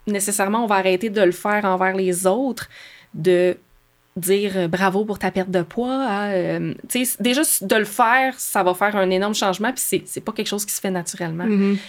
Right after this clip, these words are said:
Speaker 1: Ça fait que c'est, c'est quand même un gros travail, mais je pense que de, de faire ces petites actions-là au quotidien, là, euh, peut faire une très grande différence.
Speaker 2: Vraiment.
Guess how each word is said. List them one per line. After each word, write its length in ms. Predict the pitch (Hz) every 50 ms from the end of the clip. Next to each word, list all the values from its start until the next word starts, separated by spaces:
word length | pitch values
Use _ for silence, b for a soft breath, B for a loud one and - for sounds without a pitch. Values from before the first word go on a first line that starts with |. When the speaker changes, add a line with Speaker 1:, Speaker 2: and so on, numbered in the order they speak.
| B B
Speaker 1:
Ça 100 | - -
fait 100 | - 185
que 60 | 180
c'est, 180 | - - 208 185
c'est 120 | 185 -
quand 120 | 170 190 185
même 160 | 196 208 220
un 120 | 196 185
gros 220 | 175 175 165 202 226
travail, 640 | 226 - 233 208 180 185 180 185 208 240 233 226 B B B B B _ -
mais 100 | 190 180
je 80 | -
pense 220 | - 202 214 208 -
que 80 | 214
de, 440 | 185 180 170 165 160 156 147 - - - - - - _ _ -
de 120 | 190 196
faire 160 | 190 - 226
ces 120 | - - 208
petites 200 | - - 202 202
actions-là 340 | 202 196 - 220 196 190 202
au 20 | 208
quotidien, 460 | 208 202 185 - 180 170 190 196 208 208
là, 100 | 202 196
euh, 420 | 196 202 190 170 160 160 156 160 - - - - - - _
peut 140 | - 220 208
faire 260 | 202 196 190 190 185
une 100 | 175 160
très 220 | 156 - - 196
grande 240 | 170 165 175 165 156
différence. 500 | 151 156 - 151 127 - - 170 - -
Speaker 2:
Vraiment. 400 | 208 196 190 185 180 180 180 185